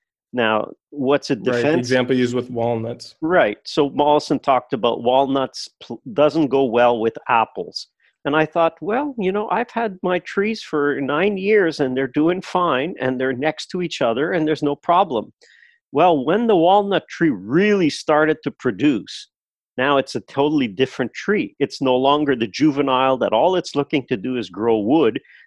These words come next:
Speaker 1: Now it has to put out nuts. So when the walnut really began, and it had begun a few years earlier with a few nuts, but when it really started to produce nuts en masse, then it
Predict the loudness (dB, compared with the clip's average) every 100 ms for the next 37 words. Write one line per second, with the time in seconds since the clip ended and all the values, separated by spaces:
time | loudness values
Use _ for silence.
0 | -2 0 2 0 -2 -4 -6 -10 -6 -2
1 | 2 0 0 -4 -2 -2 -6 -20 -20 _
2 | _ _ _ -2 2 2 2 0 0 0
3 | 0 2 2 2 -2 -4 -2 0 0 0
4 | -2 -4 -2 -2 -2 -2 -2 -2 -4 -6
5 | -4 -2 -2 -4 -8 -6 -4 -2 0 0
6 | -2 -2 -2 -2 -2 -2 -4 -6 -8 -8
7 | 0 2 2 0 -4 -8 -8 -2 -2 0
8 | -2 -2 -2 -4 -6 -12 -8 -4 -2 -4
9 | -10 -12 -8 -4 -4 -4 -4 -2 -2 -2
10 | -2 0 0 -2 -4 -12 _ _ _ _
11 | _ _ _ _ _ _ _ _ _ _
12 | _ _ _ 2 4 2 -2 -6 _ -2
13 | -2